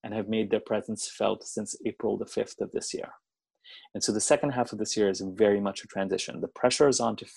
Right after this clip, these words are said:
finish up, whether it is through availing of opportunities, whether it is through constructing boundaries, whether it is through releasing things that are no longer serving us.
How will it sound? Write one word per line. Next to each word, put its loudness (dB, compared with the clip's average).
finish 4
up, 6
whether 6
it 2
is 4
through 4
availing 8
of 6
opportunities, 4
whether 8
it 4
is -2
through 0
constructing -4
boundaries, 4
whether 6
it 2
is -4
through 2
releasing 2
things -6
that -2
are -4
no -2
longer 0
serving 2
us. 0